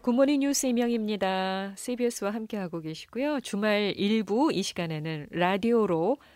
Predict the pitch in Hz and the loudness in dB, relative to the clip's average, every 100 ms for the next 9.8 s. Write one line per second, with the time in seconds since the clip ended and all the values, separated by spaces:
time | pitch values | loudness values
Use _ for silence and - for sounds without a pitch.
0 | _ - 180 220 233 - 294 _ - 285 | _ -4 -2 0 -4 -2 -4 _ -4 0
1 | 285 247 175 170 233 320 330 339 302 240 | 2 2 0 0 -2 -4 -4 -8 -4 -2
2 | 233 202 185 175 165 160 147 - 160 - | -2 -2 -4 -4 -4 -4 -4 -8 -10 -10
3 | 156 147 147 151 160 - - - - - | -10 -12 -8 -8 -10 -16 -20 -20 -20 -20
4 | - _ - - 185 190 196 - 359 370 | -20 _ -20 -10 -4 0 0 0 0 2
5 | 381 359 226 214 269 269 262 - 330 277 | 2 2 2 2 2 0 -2 0 2 2
6 | - 196 214 165 269 311 330 311 - 277 | 2 0 2 0 -2 0 2 2 0 -4
7 | - 180 226 254 254 247 - 226 214 180 | -2 2 4 4 2 0 -2 2 4 2
8 | 180 202 208 - 185 180 156 160 - 151 | 0 0 -2 0 -2 -2 -4 -6 -4 -4
9 | 147 180 190 175 156 143 151 180 | -4 -4 -4 -4 -6 -6 -2 -4